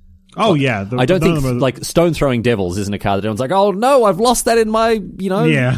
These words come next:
Speaker 2: Yeah, like, no one cares about that card as much. So, on that ground, like, I don't think it's completely unreasonable to be, as you say, Dennis, a little upset that you've lost an effect that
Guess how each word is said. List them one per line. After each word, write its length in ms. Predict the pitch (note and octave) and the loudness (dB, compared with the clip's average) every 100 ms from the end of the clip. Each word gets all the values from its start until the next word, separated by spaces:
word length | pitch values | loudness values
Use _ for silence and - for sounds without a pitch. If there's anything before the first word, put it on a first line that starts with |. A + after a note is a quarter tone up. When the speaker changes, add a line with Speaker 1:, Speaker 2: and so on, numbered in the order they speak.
| A#2+ | -2
Speaker 2:
Yeah, 200 | F#2+ F2 | -4 -2
like, 200 | G2 - | -6 -4
no 100 | G#2+ | -6
one 100 | F#2+ | -4
cares 160 | F2+ | -6
about 100 | F2+ F2 | -6 -6
that 140 | F#2 | -6
card 180 | E2+ E2+ | -8 -10
as 80 | - | -10
much. 240 | - - _ _ _ _ _ _ - | -12 -16 _ _ _ _ _ _ -2
So, 260 | C#3 C3 - G#2+ - | 0 0 -4 -20 -4
on 200 | D#3 D3+ | -2 0
that 200 | E3+ A#3+ | 0 -4
ground, 320 | - D#3+ C3+ | -4 -4 -2
like, 200 | A#2+ A#2+ - | -2 -2 0
I 80 | |
don't 160 | C3 G3 | 0 0
think 140 | G3+ | -2
it's 100 | E3 | -4
completely 320 | - B2 C3 A#2+ | -6 -4 -4 -2
unreasonable 520 | A2+ G#2+ G#2+ G#2+ A2 - | -4 -4 -6 -6 -8 -10
to 100 | G#2+ | -2
be, 340 | A#2 G#2+ - - _ | -2 -2 -8 -20 _
as 180 | D3 A#2+ | -4 -2
you 100 | B2 | -2
say, 180 | - G3 | -2 0
Dennis, 240 | A2+ G2 - | 0 -2 -4
a 60 | |
little 220 | B2 A#2+ A2 | -4 -2 -4
upset 240 | - A2+ | -4 -8
that 80 | A2 | -6
you've 160 | G#2 | -4
lost 200 | A2 G#2+ | -2 -2
an 80 | G2+ | -4
effect 280 | F#2+ G#2 - | -4 -6 -4
that 100 | A2+ | -4